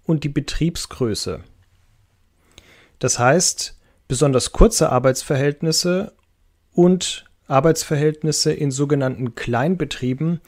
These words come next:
sind vom allgemeinen Kündigungsschutz ausgenommen.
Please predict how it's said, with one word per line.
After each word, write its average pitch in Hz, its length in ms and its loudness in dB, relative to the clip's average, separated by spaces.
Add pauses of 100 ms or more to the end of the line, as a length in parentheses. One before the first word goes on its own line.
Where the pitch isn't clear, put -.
(280)
sind 170 260 0
vom 147 200 -2
allgemeinen 135 580 0
Kündigungsschutz 156 880 0
ausgenommen. 107 800 -2